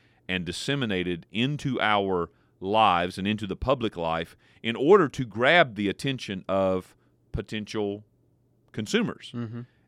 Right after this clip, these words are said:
Speaker 1: And it's because our attention is now considered to be the prime commodity in the market today.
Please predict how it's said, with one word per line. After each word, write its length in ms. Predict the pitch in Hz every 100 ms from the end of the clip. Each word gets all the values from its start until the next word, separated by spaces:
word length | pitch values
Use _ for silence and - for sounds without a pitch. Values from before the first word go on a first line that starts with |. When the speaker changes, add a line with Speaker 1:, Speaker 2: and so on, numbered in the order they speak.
| -
Speaker 1:
And 400 | 104 104 101 104
it's 140 | 107 -
because 640 | 113 135 131 120 - - _ _ _ _ 113
our 260 | 120 123
attention 540 | 110 - 175 180 123 113
is 200 | 110 104
now 260 | 113 120 123
considered 600 | 113 101 - 160 107 101
to 100 | 98
be 220 | 123 131
the 180 | 101 92
prime 440 | - 110 113 113
commodity 640 | - 101 98 117 113 95 95
in 260 | - 90
the 80 | 87
market 440 | 90 113 113 - _
today. 400 | 82 101 90